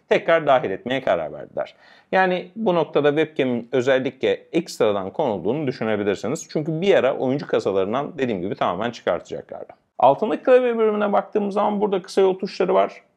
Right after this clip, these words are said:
Burada açma kapatma tuşumuz var. Tuşların kendilerinin basım hissiyatları çok güzel. Yan taraflardan R G B ışıkların çıkabildiği, özellikle bu siyahın yanındaki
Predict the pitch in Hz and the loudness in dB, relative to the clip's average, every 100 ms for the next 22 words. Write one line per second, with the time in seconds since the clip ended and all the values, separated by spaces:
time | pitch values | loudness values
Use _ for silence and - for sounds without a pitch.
0 | _ _ _ 139 180 151 117 - 101 - | _ _ _ 4 4 6 2 -2 -8 -4
1 | 151 165 170 170 175 - 180 175 170 170 | 0 2 0 -2 -10 -4 -4 0 0 0
2 | - _ _ _ - 208 - 202 202 180 | -2 _ _ _ -6 -2 0 0 0 -2
3 | 175 165 170 180 143 110 - 208 180 - | 0 2 0 0 -4 -4 -2 -2 -2 0
4 | 139 127 110 85 156 147 143 147 147 _ | 0 0 -4 -2 -4 -2 2 2 0 _
5 | _ - 151 185 196 - 165 143 143 143 | _ -2 0 2 0 2 4 4 2 0
6 | 120 113 123 170 147 135 131 123 123 - | 0 0 0 -2 -2 -2 -2 -2 -4 -2
7 | 110 104 85 87 - 107 113 117 113 107 | 0 0 -2 -4 -2 0 0 0 -2 -2
8 | 101 117 117 - - 95 147 131 92 85 | 2 0 -2 -8 -2 -2 -2 -2 -4 -6
9 | 80 - 156 - | -10 -8 -8 -8